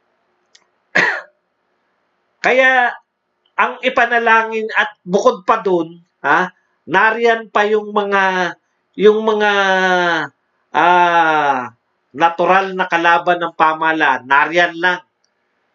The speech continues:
Nagkakabombahan na nga sa ulo eh. Di ba? Nariyan pa yung N P A. Sa isang mahinang presidente,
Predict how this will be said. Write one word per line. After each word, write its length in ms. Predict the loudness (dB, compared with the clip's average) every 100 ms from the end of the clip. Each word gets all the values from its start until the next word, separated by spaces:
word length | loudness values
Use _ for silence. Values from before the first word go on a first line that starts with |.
| _ -8
Nagkakabombahan 1040 | -6 -2 -2 -2 -2 -2 0 0 2 -2
na 80 | -4
nga 160 | -2 -2
sa 180 | 0 -2
ulo 240 | -2 -2 -4
eh. 140 | -6 _ _ _ _ _ _ -4
Di 80 |
ba? 300 | 0 2 0 -6 _ _ _ _
Nariyan 460 | -4 -2 2 0 0
pa 100 | 0
yung 240 | 0 -4
N 20 | -4
P 60 | -2
A. 180 | 2 2 -2 -12 _ _ _ _ -4
Sa 160 | -2
isang 240 | 0 -2 -2
mahinang 560 | 0 0 0 -4 -2
presidente, 800 | -4 -2 2 4 2 0 -4 -4